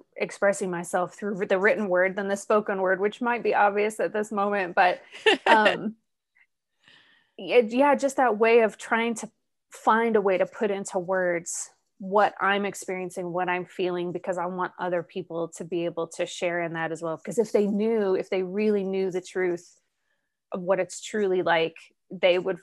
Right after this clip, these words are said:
Speaker 1: they would love it just as much. Um, 'cause I think there's a reason, you know, even if you go over and all you see is Blarney and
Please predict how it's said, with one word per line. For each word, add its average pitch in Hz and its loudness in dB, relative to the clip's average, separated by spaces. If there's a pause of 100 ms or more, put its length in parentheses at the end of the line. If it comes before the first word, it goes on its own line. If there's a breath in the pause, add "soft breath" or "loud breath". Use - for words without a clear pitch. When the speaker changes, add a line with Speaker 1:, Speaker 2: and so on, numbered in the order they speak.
(140)
Speaker 1:
they 175 4
would 170 -2
love 160 0
it 170 -2
just 170 -4
as 165 -6
much. - -8 (220)
Um, 170 -10 (120)
'cause 220 -4
I 226 4
think 240 0
there's 220 2
a 208 0
reason, 214 0
you 190 -2
know, 185 -2
even 220 -2
if 220 -6
you 214 -4
go 190 4
over 190 2
and 175 -2
all 190 0
you 196 -2
see 202 -4
is 180 -4
Blarney 190 -2
and 175 -6